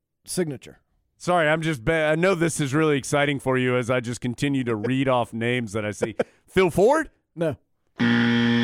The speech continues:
Speaker 2: Okay, who, you just gotta tell me now, Adam.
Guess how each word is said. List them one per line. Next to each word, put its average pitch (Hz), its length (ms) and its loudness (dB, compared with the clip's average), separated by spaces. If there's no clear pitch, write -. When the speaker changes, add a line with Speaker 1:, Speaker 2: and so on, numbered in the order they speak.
Speaker 2:
Okay, 170 260 2
who, 175 140 4
you 165 180 0
just 165 140 -2
gotta 151 160 2
tell 131 180 0
me 95 100 -8
now, 80 160 -8
Adam. 71 200 -14